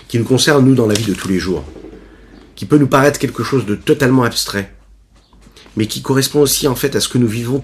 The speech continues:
tous les jours de notre vie. Que ce soit dans nos rapports aux choses, aux événements du monde, à toutes les créatures, ou que ce soit, hein,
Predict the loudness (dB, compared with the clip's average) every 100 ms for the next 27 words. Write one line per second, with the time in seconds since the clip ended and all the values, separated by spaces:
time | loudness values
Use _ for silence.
0 | -2 0 4 4 4 2 2 2 -2 -2
1 | -10 -18 -20 -20 -18 -4 -2 0 2 2
2 | 4 4 4 2 2 0 -2 -10 -20 -20
3 | -10 -6 -4 6 8 8 2 -8 -14 -14
4 | -14 -2 2 6 6 6 6 4 4 4
5 | 6 4 0 -8 -20 _ _ -8 -6 -4
6 | -4 0 0 2 2 2 -10 _ _ _
7 | _ -20 _ _ _ _ -20 -20 -20 -12
8 | -8 -4 0 2 4 4 4 0